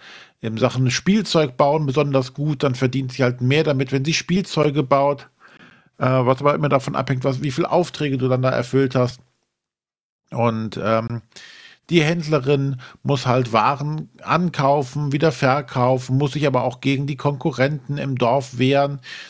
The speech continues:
die dann auch die Preise bestimmen wollen. Äh, also alle ganz unterschiedlich. Ziel ist es immer halt, äh, Geld zu erwirtschaften, um das dann zu nutzen, um dem Dorf, äh,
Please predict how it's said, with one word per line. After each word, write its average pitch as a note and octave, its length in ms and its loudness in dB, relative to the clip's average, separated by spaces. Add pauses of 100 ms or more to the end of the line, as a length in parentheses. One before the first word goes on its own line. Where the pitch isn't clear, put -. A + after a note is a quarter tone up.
(120)
die C3+ 80 -6
dann D3+ 160 2
auch C3 300 2
die C#3+ 120 -4
Preise B2 440 0
bestimmen B2+ 480 0
wollen. B2+ 380 0 (960)
Äh, A#2 60 0
also A#2+ 320 0
alle - 180 2
ganz D3 220 0
unterschiedlich. F3+ 640 -2
Ziel F#3+ 220 0
ist D#3+ 100 -2
es C#3+ 140 -6
immer C#3+ 260 0
halt, B2+ 220 0 (400)
äh, A#2 280 2
Geld C3+ 520 0
zu F#3+ 160 0
erwirtschaften, D#3+ 1500 -2 (320)
um B2+ 220 2
das C3 300 0
dann C#3 200 2
zu B2 160 0
nutzen, D3 560 0
um C3 400 0
dem A2+ 200 2
Dorf, B2 600 0
äh, A#2+ 300 2